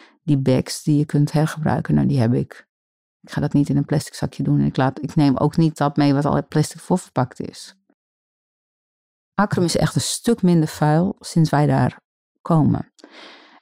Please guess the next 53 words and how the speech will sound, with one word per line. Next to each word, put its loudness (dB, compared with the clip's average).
En 2
we 0
hebben 4
daar 4
ook -2
altijd 0
mensen 2
die 4
al, 2
eh, 2
als -2
we 2
weer 4
langs 2
varen, 2
dan 4
komen 0
ze 0
even 4
naar 2
buiten, 4
een 2
duim 4
omhoog. 2
Of -14
zeggen, -4
"Ja, 4
nee, 4
we 0
hebben 4
ons 2
eigen 2
stuk 0
ook 0
even 0
gedaan 2
en 4
we 4
letten 2
nu 2
goed 0
op 0
dat -4
het, -12
dat -2
tussen 0
de 4
stijgers -4
ook 0
een 4
beetje 2
netjes 2
blijft." 0